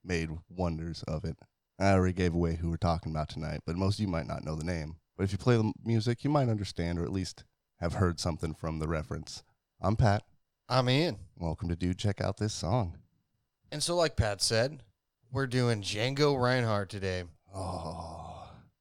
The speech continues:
Speaker 2: And Django Reinhardt was actually born as Jean-Baptiste Reinhardt on January twenty-third, nineteen ten.
Speaker 1: Which is arguably just as cool of a name.
Speaker 2: Right?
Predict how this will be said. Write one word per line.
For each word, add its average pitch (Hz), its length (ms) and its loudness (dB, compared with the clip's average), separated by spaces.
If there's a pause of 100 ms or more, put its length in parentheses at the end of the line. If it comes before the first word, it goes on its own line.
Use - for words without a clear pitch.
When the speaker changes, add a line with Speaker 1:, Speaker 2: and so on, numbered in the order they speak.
(140)
Speaker 2:
And 131 320 2
Django 160 440 6
Reinhardt 139 440 6
was 113 160 2
actually 135 380 2
born 107 420 2 (240)
as 110 180 2
Jean-Baptiste 135 1080 4
Reinhardt 110 640 2 (440)
on 117 160 4
January 131 580 6
twenty-third, 139 760 0 (100)
nineteen 120 640 -2
ten. 107 420 2 (340)
Speaker 1:
Which - 160 -6
is 294 100 2
arguably 247 480 4
just 101 320 0
as 104 80 -4
cool 80 260 -6
of 76 80 -8
a 76 60 -6
name. - 400 -10 (720)
Speaker 2:
Right? 180 320 4